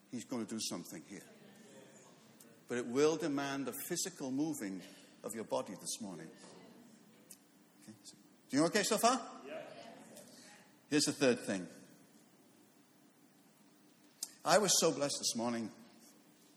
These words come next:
Speaker 1: to hear you sing to Jesus Christ. You sang, several of the songs you sang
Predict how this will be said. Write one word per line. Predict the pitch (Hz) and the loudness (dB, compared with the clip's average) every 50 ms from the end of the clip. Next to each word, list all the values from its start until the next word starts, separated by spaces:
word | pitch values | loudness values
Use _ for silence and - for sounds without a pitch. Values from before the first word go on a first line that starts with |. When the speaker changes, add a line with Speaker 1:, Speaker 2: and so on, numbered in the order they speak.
| - - - - | -20 -16 -8 -6
Speaker 1:
to | 123 | -6
hear | 113 - 135 123 | -4 -2 0 2
you | 123 120 120 117 | 2 2 2 2
sing | 113 - - 131 120 117 113 110 104 - - - - - - - - - - - - - - - - - - | 0 0 0 0 0 0 -2 -2 -4 -8 -14 -20 -20 -20 -20 -20 -20 -20 -20 -20 -20 -20 -20 -20 -20 -14 -12
to | - | -10
Jesus | 104 117 123 120 107 101 101 - - | -6 -4 -4 -4 -4 -2 -2 -4 -4
Christ. | - 107 80 - - - - - - - - - - - - - - - - - - - - - - - - - - - - - - - - - - - - - - - - - - - - - - - - - - - - - - - - - - - - - - | -4 -6 -10 -8 -10 -10 -10 -12 -16 -20 -20 -20 -20 -20 -20 -20 -20 -20 -20 -20 -20 -20 -20 -20 -20 -20 -20 -20 -20 -20 -20 -20 -20 -20 -20 -20 -20 -20 -20 -20 -20 -20 -20 -20 -20 -20 -20 -20 -20 -20 -20 -20 -20 -20 -20 -20 -20 -20 -20 -20 -20 -20 -20 -18 -14
You | - 104 98 | -12 -6 -4
sang, | - - 139 127 120 120 120 113 110 - - - - - - - - - - - - - - - - | -2 -2 0 -2 -2 -2 -4 -6 -10 -12 -16 -20 -20 -20 -20 -20 -20 -20 -20 -20 -20 -20 -20 -20 -14
several | - - 160 156 147 | -6 -2 -2 -2 -2
of | 143 | -2
the | 135 | -2
songs | - - 151 131 131 123 - | 0 0 0 0 0 -2 -4
you | 117 | -4
sang | - - - 156 135 117 113 110 98 92 | -6 -4 -4 -2 -2 -2 -2 -4 -6 -8